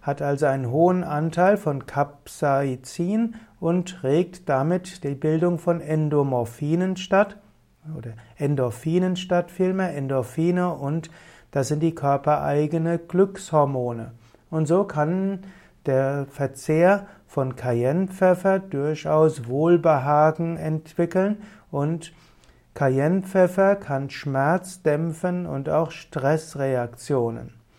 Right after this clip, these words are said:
Cayennepfeffer hilft auch, die Zahl der Blutplättchen zu senken, wodurch das Risiko von Gerinnseln und Thrombosen reduziert wird.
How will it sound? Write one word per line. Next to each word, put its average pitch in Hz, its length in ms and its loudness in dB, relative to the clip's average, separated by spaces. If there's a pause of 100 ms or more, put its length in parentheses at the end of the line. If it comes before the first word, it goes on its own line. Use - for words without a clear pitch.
(1800)
Cayennepfeffer 175 1080 4
hilft 156 540 0
auch, 165 600 4
die 147 220 -6
Zahl 147 480 2
der 139 160 2
Blutplättchen 151 1080 -2
zu 117 360 -6
senken, 180 920 -2
wodurch 139 380 -2
das 139 300 -4
Risiko 165 640 0
von 143 340 -4
Gerinnseln 156 640 0
und 151 240 -6
Thrombosen 165 800 0
reduziert 180 760 2
wird. 117 260 0